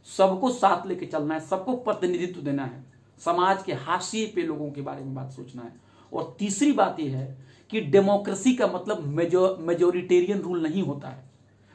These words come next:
डेमोक्रेसी एक संविधान से चलना होगा। डेमोक्रेसी को, सरकार को संविधान के मुताबिक चलना पड़ेगा,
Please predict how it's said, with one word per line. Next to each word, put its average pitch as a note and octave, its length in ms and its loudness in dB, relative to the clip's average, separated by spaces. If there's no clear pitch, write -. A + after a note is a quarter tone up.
डेमोक्रेसी F#3+ 760 0
एक G#3+ 240 2
संविधान F#3+ 720 4
से C3+ 320 -4
चलना F3+ 240 6
होगा। C3 300 -2
डेमोक्रेसी C3+ 520 -6
को, - 220 -14
सरकार G3 500 4
को G#3+ 100 -2
संविधान F#3+ 600 2
के G#3+ 80 -2
मुताबिक D#3 360 -4
चलना C3 260 -6
पड़ेगा, A#2+ 340 -16